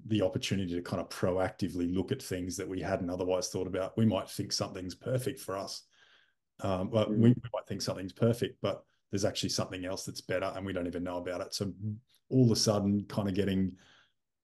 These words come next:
Speaker 1: co-opted into that e-, ecosystem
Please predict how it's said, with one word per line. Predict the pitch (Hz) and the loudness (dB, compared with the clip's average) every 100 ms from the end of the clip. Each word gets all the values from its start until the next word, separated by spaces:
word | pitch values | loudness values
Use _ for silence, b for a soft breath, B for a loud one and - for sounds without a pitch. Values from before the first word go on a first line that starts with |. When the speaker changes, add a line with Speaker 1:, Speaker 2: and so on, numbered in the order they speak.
| _ _ - | _ _ -12
Speaker 1:
co-opted | - 101 98 - 90 | -2 2 2 0 0
into | 95 101 - | 2 2 2
that | 92 95 - - | 0 -2 -6 2
e-, | 120 123 | 2 6
ecosystem | 117 123 107 - 92 110 127 127 123 | 6 8 4 2 2 6 10 10 8